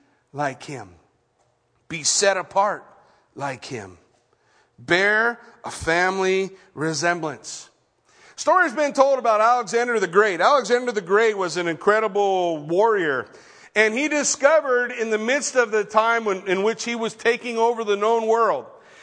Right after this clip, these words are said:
he discovered that there was another guy in his army named Alexander. Only this guy was a dirtbag. He was a, a coward. He wouldn't fight. He would hide. He was, he was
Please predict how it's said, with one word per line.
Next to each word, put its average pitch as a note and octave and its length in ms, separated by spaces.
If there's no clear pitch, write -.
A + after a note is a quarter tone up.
he B3+ 100
discovered C#4+ 500
that C4 60
there C4+ 220
was B3+ 120
another C4 320
guy D4 300
in B3+ 100
his A#3 240
army A#3 540
named B3+ 320
Alexander. C#4 840
Only C4 300
this E4 260
guy F#3 560
was G3 180
a C#4 80
dirtbag. B3+ 580
He C#4+ 160
was D4 200
a, C4 40
a C4 280
coward. B3+ 640
He C3+ 80
wouldn't C4 280
fight. C4 440
He G#3+ 120
would A#3 160
hide. A#3+ 400
He A3+ 80
was, A#3 340
he B3 140
was A3 580